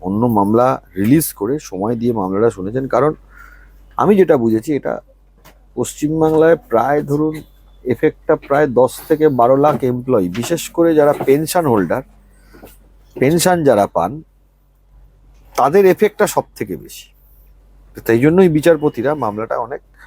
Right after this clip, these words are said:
সময় দিয়ে মামলাটা শুনেছেন, এটুকু বলতে পারি। এবার রায় যা হবে সেটা তো সব পক্ষকেই মানতে হবে, সুপ্রিম কোর্টের রায় যা হবে সেটাই মানতে হবে।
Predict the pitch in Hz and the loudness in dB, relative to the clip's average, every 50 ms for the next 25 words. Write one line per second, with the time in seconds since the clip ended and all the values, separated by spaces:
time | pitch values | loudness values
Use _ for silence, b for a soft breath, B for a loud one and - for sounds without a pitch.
0 | b b b b b b b b _ _ - - - _ _ - - - - - | b b b b b b b b _ _ -20 -20 -20 _ _ -20 -20 -20 -20 -18
1 | - - - - - 165 175 196 220 247 254 254 214 254 254 240 226 202 175 156 | -12 -10 -8 -2 0 2 4 4 4 4 4 4 4 4 2 4 4 2 0 2
2 | 139 127 110 104 92 - - 73 67 _ _ - _ _ _ _ _ _ _ _ | 0 0 -2 -2 -4 -6 -14 -20 -20 _ _ -20 _ _ _ _ _ _ _ _
3 | _ _ _ _ 110 107 123 120 127 110 110 107 98 - 123 127 139 147 156 - | _ _ _ _ -14 -10 -6 -6 -2 0 0 0 2 0 0 0 0 -2 -4 -8
4 | - _ _ b b b b b b b b b b b - 175 185 180 165 170 | -12 _ _ b b b b b b b b b b b 2 4 4 6 4 4
5 | 170 170 175 175 160 175 170 160 151 160 160 160 139 - 156 143 151 143 139 131 | 4 4 4 2 2 2 0 2 2 0 0 -2 -4 -4 -6 -4 -2 -2 -2 -4
6 | 113 - _ - 127 117 110 101 - - _ _ _ _ _ _ _ _ _ - | -8 -12 _ -10 -10 -8 -8 -10 -12 -14 _ _ _ _ _ _ _ _ _ -10
7 | - - 117 - - - 127 120 - - 123 120 135 123 95 80 76 69 64 - | -6 -6 -6 -6 -2 -4 -4 -4 -2 -4 0 2 2 0 2 -2 -6 -8 -8 -12
8 | - 65 57 58 - - - 110 107 - 131 131 123 123 131 131 127 131 123 127 | -12 -12 -12 -10 -12 -8 -8 -8 -6 0 0 0 0 2 0 2 2 4 4 4
9 | 127 123 107 113 110 107 107 107 107 104 - 101 101 98 - 80 80 - - - | 2 2 2 0 0 0 0 -4 -4 -8 -10 -10 -12 -12 -12 -14 -20 -20 -20 -20
10 | _ - - | _ -20 -20